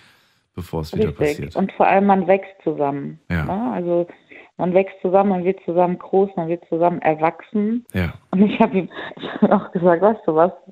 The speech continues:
Speaker 2: als das damals war, wenn du wieder das Bedürfnis hast, fremd zu gehen, ich geb dir fünfzig Euro, geh bitte in den“.
Speaker 1: Nein. Wirklich?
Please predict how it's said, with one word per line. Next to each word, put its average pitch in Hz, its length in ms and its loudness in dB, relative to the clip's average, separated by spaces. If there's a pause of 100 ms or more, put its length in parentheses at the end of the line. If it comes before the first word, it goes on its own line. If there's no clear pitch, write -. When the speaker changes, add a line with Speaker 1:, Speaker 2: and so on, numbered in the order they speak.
(140)
Speaker 2:
als 180 220 2
das 175 120 -2
damals 170 320 2 (100)
war, 170 240 2 (360)
wenn 254 200 4
du 208 120 2
wieder 202 240 6
das - 100 -14
Bedürfnis 190 540 0
hast, 170 140 0 (120)
fremd 175 280 0
zu 180 80 -8
gehen, 165 180 -6
ich - 100 -18
geb - 140 -2
dir 190 100 4 (100)
fünfzig - 400 -4
Euro, 170 300 -2
geh 190 140 2
bitte 165 260 0
in 151 120 0
den“. 139 220 -4 (480)
Speaker 1:
Nein. 131 800 2 (680)
Wirklich? - 300 0